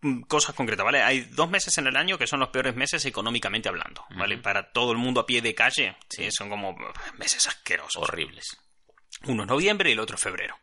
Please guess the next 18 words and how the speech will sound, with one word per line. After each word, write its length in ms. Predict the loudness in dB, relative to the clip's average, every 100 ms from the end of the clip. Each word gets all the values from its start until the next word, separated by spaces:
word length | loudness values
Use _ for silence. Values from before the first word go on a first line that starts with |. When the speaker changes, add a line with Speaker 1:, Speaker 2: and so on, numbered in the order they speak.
| -20 -18 -14 -14 -2
Speaker 1:
¿Por 160 | 0 2
qué 80 | 0
estos 240 | 0 2
dos 120 | 2
meses 360 | 2 4 6 6
son 320 | 4 2 -2
tan 340 | 0 0 0 -6 -16 2
terribles, 640 | 2 4 -2 -4 -10 -12 -4
vale? 280 | 0 0 -4 -12 -14 -16 -6 2 4
Eh, 840 | 6 4 4 4 2 0 -10 -20 -6
primero 260 | 0 2 2
noviembre, 460 | 2 4 4 4 0
porque 380 | -2 -4 -2 0
viene 240 | 2 2
justo 520 | 0 -2 2 2 2 2
antes 340 | 2 2 0
de 80 | 2
Navidad 340 | 2 2 0